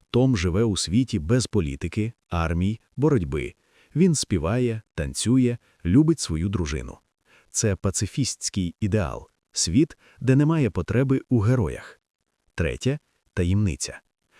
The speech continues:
У сучасній культурі ми хочемо знати все. Кожна таємниця має бути розкрита. Але Толкін вірив, не все має пояснення. Ні деякі речі мають залишатися загадкою.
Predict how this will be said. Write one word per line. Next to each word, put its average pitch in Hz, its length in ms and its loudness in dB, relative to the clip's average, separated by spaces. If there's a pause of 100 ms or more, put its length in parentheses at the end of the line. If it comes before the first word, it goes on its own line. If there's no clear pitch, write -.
(280)
У 110 140 0
сучасній 90 600 -2
культурі 87 540 0 (300)
ми 151 140 4
хочемо 156 420 2
знати 147 320 0
все. - 380 -6 (380)
Кожна 110 440 4
таємниця 98 640 2
має 92 320 0
бути 85 280 -2
розкрита. - 580 -2 (520)
Але 80 240 -2
Толкін 104 500 2
вірив, 127 400 2 (320)
не 135 180 6
все 104 340 0
має 98 320 2
пояснення. 82 720 -2 (440)
Ні 113 180 8
деякі 85 420 2
речі 87 400 0 (200)
мають 151 320 4
залишатися 127 680 0
загадкою. 95 640 -4